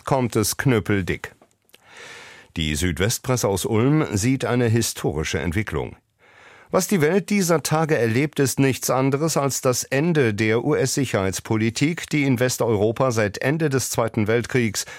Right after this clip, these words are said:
für Frieden, Sicherheit und Wohlstand gesorgt hat.“ Weil sich Vance zur innenpolitischen Lage in Deutschland äußert, nicht aber zum russischen Angriffskrieg auf die Ukraine,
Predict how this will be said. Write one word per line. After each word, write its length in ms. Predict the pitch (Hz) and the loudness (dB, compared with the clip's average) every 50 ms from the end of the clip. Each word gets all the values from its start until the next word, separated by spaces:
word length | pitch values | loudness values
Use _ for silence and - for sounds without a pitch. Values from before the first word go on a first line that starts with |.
| - | -14
für 140 | - - 131 | -6 -4 -4
Frieden, 540 | 117 - - 147 151 147 135 139 127 120 113 | -2 0 0 0 0 2 2 2 0 0 -2
Sicherheit 680 | - - - 147 127 - - 113 104 107 101 98 90 - | -4 -2 0 0 0 0 0 0 2 2 0 -2 -2 -2
und 280 | - 139 131 123 117 | 0 0 0 0 0
Wohlstand 580 | 110 131 165 156 - - - 110 87 78 - - | 0 0 0 0 -2 -4 -2 -2 -2 -2 -4 -4
gesorgt 400 | - 78 - 82 69 69 - - | -4 -4 -2 -4 -4 -6 -6 -10
hat.“ 220 | 73 - - - _ _ _ _ _ _ _ _ - - - - - - - - - - - - - - - - - | -10 -10 -12 -18 _ _ _ _ _ _ _ _ -20 -20 -20 -18 -18 -18 -20 -20 -20 -20 -20 -20 -20 -20 -16 -6 -2
Weil 220 | 90 92 92 82 | 0 0 0 2
sich 240 | 90 101 85 80 78 | 0 -2 -2 -2 -2
Vance 420 | 87 87 87 98 127 143 - - | -2 0 0 0 0 0 -2 -2
zur 220 | - - 104 95 - | -2 -2 -2 0 0
innenpolitischen 840 | 139 147 139 113 98 - - 90 85 85 85 - 85 - - 82 | 0 2 2 2 0 0 -2 -2 -2 -2 -4 -4 -4 -4 -2 -2
Lage 300 | 73 76 90 113 110 92 | 0 0 -2 -2 -2 -2
in 140 | 78 71 71 | -4 -2 -2
Deutschland 480 | 87 87 107 107 - - 87 82 82 - | -2 -2 -2 -2 -2 -2 -2 -2 -2 -2
äußert, 500 | - 90 95 101 - - 120 113 - - | -2 -2 -2 0 0 0 -2 -2 0 0
nicht 400 | 90 90 95 113 120 - - - | 0 0 0 0 -2 -4 -6 -6
aber 380 | 87 95 101 113 135 143 147 | -4 -2 -2 0 0 -2 -2
zum 240 | 135 - 127 110 80 | -2 -2 -2 0 -2
russischen 420 | 69 69 101 113 - 104 95 - 107 | -2 -2 -4 -4 -4 -4 -2 -2 -2
Angriffskrieg 800 | 104 123 147 143 107 80 73 - - - - - 90 113 123 - | -2 -2 -2 -2 -2 -4 -4 -6 -8 -10 -6 -6 -6 -4 -4 -4
auf 120 | 90 - | -6 -4
die 100 | - 92 | -4 -6
Ukraine, 500 | 69 - - - 82 - 110 117 117 104 | -6 -6 -4 -4 -2 0 2 2 2 0